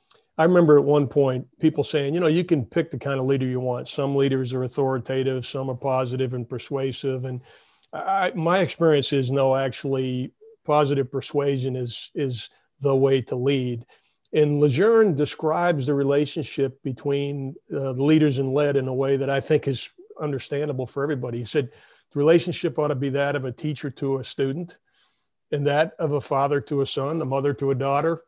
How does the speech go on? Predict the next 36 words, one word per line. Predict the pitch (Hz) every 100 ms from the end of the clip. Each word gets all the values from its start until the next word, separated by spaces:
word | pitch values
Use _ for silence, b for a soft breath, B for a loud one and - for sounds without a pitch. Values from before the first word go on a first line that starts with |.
| -
uh, | 147 139 139
and | 131
so | - 139
forth." | - 139 123
So | 170 156 143 B B -
when | 156
you | 151
talk | 151 202 220
about | 190 170 147 143 - -
being | 147 165 156
unselfish | 135 - 151 156 156 143 -
and | 143 135 131 131
leaders | 147 156 156 139 143
eating | 143 135 131
last, | 143 160 131 - - - _ _ _ _ _ _ _ - _
anybody | - 175 247 165 147 123 120 - _ _
who | - 151
is | 147 127
a |
mother, | 131 156 120 101 _ _ _ _ -
anybody | 196 233 175 165 147
who | 131 139
is | 131
a | 120
father, | - 143 156 147 101 - _ _ _ _ -
anybody | 240 240 180 170 151
who | 147
is | 143 131
an |
older | 151 180 151 131
sibling | - 175 196 127 113 110 _ _ _ _ _
would | 151 165
understand | 175 156 - 170 165
what | 147 156
leadership | 160 151 - 143 165
means. | 208 131 -